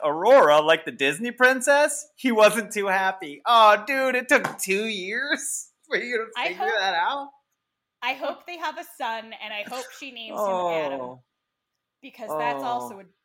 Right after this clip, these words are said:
Speaker 2: Disney deep cut.
Speaker 1: Oh,
Speaker 2: Who's
Speaker 1: yeah.
Speaker 2: Prince Adam?
Speaker 1: Yeah. Oh,
Speaker 2: Do you
Speaker 1: so
Speaker 2: know
Speaker 1: good.
Speaker 2: who Prince Adam is?
Speaker 1: Um, well, right now, Prince Adam in my head is just, that's He-Man.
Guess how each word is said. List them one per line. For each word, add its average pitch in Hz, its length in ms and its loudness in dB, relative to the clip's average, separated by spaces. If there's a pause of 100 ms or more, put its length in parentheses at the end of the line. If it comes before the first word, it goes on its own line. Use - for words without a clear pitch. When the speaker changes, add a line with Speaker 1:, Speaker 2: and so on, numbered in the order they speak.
(280)
Speaker 2:
Disney 240 400 -12
deep 190 340 -20
cut. 180 200 -18 (840)
Speaker 1:
Oh, 120 400 -4
Speaker 2:
Who's 135 160 -12
Speaker 1:
yeah. 120 320 -2
Speaker 2:
Prince 359 340 -10
Adam? 277 640 0
Speaker 1:
Yeah. 143 560 -2 (140)
Oh, 135 320 -6 (140)
Speaker 2:
Do 262 80 -16
you 262 60 -16
Speaker 1:
so 254 40 -14
Speaker 2:
know 247 160 -12
Speaker 1:
good. 233 160 -12
Speaker 2:
who - 60 -14
Prince 285 180 -14
Adam 294 280 -12
is? 359 220 -16 (400)
Speaker 1:
Um, 147 460 -2 (180)
well, 160 640 2
right 170 200 4
now, 175 200 6
Prince 165 320 -6
Adam 127 560 2 (160)
in 139 120 -8
my 113 180 2
head 131 260 4
is 107 160 -6
just, 110 300 -4
that's - 580 2
He-Man. 117 460 -8